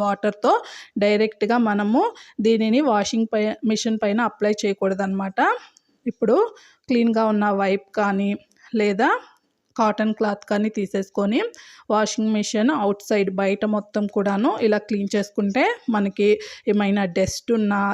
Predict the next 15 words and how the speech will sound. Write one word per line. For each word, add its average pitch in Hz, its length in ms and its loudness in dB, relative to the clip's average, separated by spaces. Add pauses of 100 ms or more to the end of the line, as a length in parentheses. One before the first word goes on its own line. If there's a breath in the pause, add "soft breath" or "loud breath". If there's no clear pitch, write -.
(140)
లేదా 208 260 2 (500 loud breath)
వాషింగ్ 214 400 0
మెషిన్ 214 340 -2 (240)
గ్లాస్ 196 340 -2 (100)
పైన, 208 260 2 (640)
వాషింగ్ 220 340 0
మెషిన్ 220 340 -2
పైన 196 240 0 (480 loud breath)
వాటర్ 208 460 0 (180)
మరకలు 208 400 -2
పడుతూ 190 280 -2 (100)
ఉంటాయి 196 360 -2
కదా, 214 180 0 (500 loud breath)
అవన్నీ 220 420 2
కూడాను 214 260 2